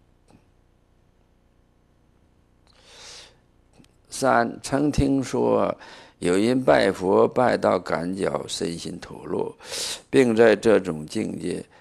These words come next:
发生之后，在日常生活中啊，不但内心时时有喜悦，而且好像置身在光明中，并被一种啊稳定的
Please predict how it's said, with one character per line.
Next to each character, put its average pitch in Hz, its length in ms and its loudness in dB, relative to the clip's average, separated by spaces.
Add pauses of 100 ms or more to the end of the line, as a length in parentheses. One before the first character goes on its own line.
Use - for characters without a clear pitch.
(140)
发 87 260 -8
生 85 260 -10
之 87 220 -8
后， 113 320 -2 (340)
在 - 200 -2
日 101 240 0
常 92 280 -4
生 117 320 -2
活 110 220 2
中 82 340 -8
啊， 73 160 -14 (380)
不 95 100 -2
但 110 240 4
内 135 240 2
心 104 300 -4
时 101 240 -4
时 95 240 0
有 87 180 -2
喜 - 360 -12
悦， 82 120 -8 (520)
而 82 260 -6
且 104 260 0
好 - 320 -6
像 98 400 -4
置 92 220 -10
身 87 320 -10
在 87 200 -8
光 101 260 -4
明 101 340 -6
中， - 180 -18 (800)
并 127 400 4
被 110 320 6
一 101 300 0
种 - 460 -10
啊 - 160 -14
稳 76 340 -10
定 107 260 -2
的 80 100 -8